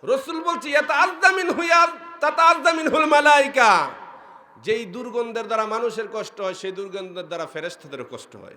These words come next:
ঠিক কিনা জোরে বলেন? এই জন্য আল্লাহ রসুল বলছে, মুখ বালা কইরা ধুইয়া পরিষ্কার কইরা মসজিদের মধ্যে আইসো।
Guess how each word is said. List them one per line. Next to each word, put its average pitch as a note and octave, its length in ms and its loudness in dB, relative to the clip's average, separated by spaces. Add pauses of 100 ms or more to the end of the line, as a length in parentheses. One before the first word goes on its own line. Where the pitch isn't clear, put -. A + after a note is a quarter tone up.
ঠিক C3+ 160 -14
কিনা D3 180 -8
জোরে C#3 180 -8
বলেন? B2+ 220 -10 (1080)
এই A#2+ 100 -20
জন্য D3+ 200 -10
আল্লাহ D#3 220 -8
রসুল E3+ 260 -14
বলছে, E3 380 -10
মুখ E3 400 -10 (100)
বালা E3 300 -6
কইরা F3 300 -8 (160)
ধুইয়া F#3+ 640 -4
পরিষ্কার A3+ 460 -10
কইরা F#3 180 -8
মসজিদের D3+ 400 -12
মধ্যে B2 180 -14
আইসো। - 280 -18